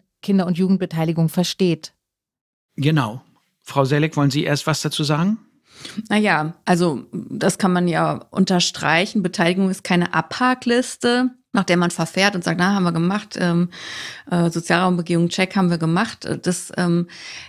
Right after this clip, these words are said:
Speaker 3: ist mit Sicherheit auch, oder ich glaube am allermeisten noch eine Frage der Haltung, ähm, nämlich zu verstehen, dass nachhaltige politische Strategieentwicklung unbedingt, äh, auf beteiligten Prozessen basiert.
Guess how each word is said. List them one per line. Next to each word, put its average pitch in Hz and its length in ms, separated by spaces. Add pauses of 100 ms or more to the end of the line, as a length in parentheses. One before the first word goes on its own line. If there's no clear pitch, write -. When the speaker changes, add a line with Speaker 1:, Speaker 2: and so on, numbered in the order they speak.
(140)
Speaker 3:
ist 180 220
mit 180 160
Sicherheit 208 380
auch, 185 340
oder - 460
ich - 140
glaube 180 260
am 175 160
allermeisten 180 760
noch 196 160
eine 190 80
Frage 175 320
der 175 200
Haltung, 165 560
ähm, 165 360
nämlich 175 540
zu - 120
verstehen, 180 760
dass 170 260
nachhaltige 175 600
politische 175 560
Strategieentwicklung 180 1080
unbedingt, 180 560
äh, 160 180
auf 175 140
beteiligten 180 460
Prozessen 202 540
basiert. 151 500